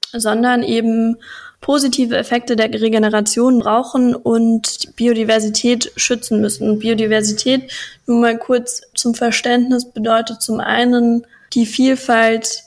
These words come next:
innerhalb einer Art, also dass wir zum Beispiel alle unterschiedlich sind,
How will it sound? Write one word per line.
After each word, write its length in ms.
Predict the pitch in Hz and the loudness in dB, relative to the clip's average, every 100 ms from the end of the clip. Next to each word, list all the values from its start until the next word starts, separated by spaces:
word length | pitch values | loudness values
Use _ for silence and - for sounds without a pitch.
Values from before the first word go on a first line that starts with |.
| - | 0
innerhalb 460 | 247 294 285 277 | 2 4 4 2
einer 300 | 277 254 262 | 2 0 2
Art, 440 | 254 262 302 330 - _ _ | 2 2 0 -2 -10 _ _
also 280 | 220 214 208 | -6 -4 -2
dass 420 | 214 214 214 - _ 226 | -2 -2 -4 -14 _ -2
wir 180 | 240 | -2
zum 140 | 254 262 | 2 0
Beispiel 240 | 247 - | 0 0
alle 180 | 220 214 | 0 2
unterschiedlich 560 | 233 269 254 254 247 247 | 2 0 -2 -2 -2 0
sind, 300 | 254 269 | 0 0